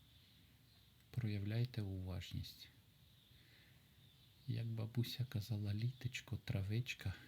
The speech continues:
так і ви свої деструктивні звички проводжайте видихом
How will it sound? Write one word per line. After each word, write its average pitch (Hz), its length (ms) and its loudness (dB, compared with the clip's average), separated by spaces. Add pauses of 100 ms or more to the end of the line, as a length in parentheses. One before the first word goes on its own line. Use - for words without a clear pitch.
(1700)
так 127 260 2
і 117 60 4
ви 107 320 2
свої 101 680 0
деструктивні 98 800 0
звички 110 600 -4 (1400)
проводжайте 101 840 2
видихом 104 600 -2